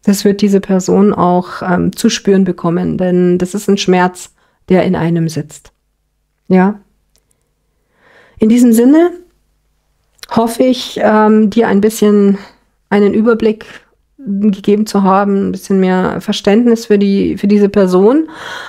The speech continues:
Und, ähm, wenn wir uns gleich sehen, freue ich mich natürlich und allen anderen wünsche ich alles Liebe.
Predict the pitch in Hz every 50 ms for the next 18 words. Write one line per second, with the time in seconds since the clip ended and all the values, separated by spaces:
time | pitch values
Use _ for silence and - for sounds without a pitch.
0 | - - - - 220 233 233 226 233 233 233 226 - - - 202 202 202 202 202
1 | 208 202 208 220 214 208 208 - - 190 185 190 - - - 202 202 220 226 220
2 | 220 - - 208 233 285 - 277 262 254 - 226 226 226 - 226 220 214 214 220
3 | 220 220 - 190 170 185 185 185 185 - 175 185 202 202 196 190 202 214 214 -
4 | 208 196 - - 180 185 220 240 240 - - 214 214 226 247 240 226 220 220 214
5 | 214 214 214